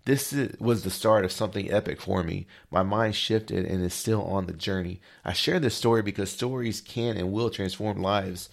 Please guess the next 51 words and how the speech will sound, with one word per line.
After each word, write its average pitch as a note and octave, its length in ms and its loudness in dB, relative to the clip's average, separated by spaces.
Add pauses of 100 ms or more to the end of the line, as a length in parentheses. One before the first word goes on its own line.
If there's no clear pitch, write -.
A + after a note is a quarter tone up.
(520)
if G2 180 -4
you G#2 160 -2
learn G#2 460 0 (240)
from A#2+ 180 4
them B2+ 220 2
and F#2 120 -2
seek A2 500 -6
to F#2+ 100 -6
grow G2+ 260 4
from D#2 240 -6
them. - 320 -12 (1120)
They A2 100 0
say C3+ 160 2
you C3+ 140 2
become A#2+ 300 0
who A#2+ 80 -2
you G#2+ 200 -4
surround G2 360 -2
yourself F#2+ 420 -2
with F2+ 300 -2 (640)
and G2 100 0
s-, F#2+ 140 -6
associate G2+ 560 2
yourself F#2+ 460 -4
with. F#2+ 260 -6 (680)
I A2 100 2
find A2+ 300 -2
this G#2 140 -4
to G2 80 -8
be G2+ 80 -2
true, G#2+ 360 0
and F#2+ 120 2
it F#2 160 0
plays G#2+ 280 4
a F#2 60 0
role G2+ 360 4
in F2+ 80 -2
much G#2+ 240 0
of F#2 80 -4
my F#2 100 0
success, G2+ 480 -2
and D#2+ 180 0
I D#2+ 60 2
still A2 320 -2
have G2+ 200 0
a F2 40 -6
lot F#2+ 200 2
of E2+ 140 -6
growing G2 300 -2
to E2+ 120 -12
do. F2 320 -6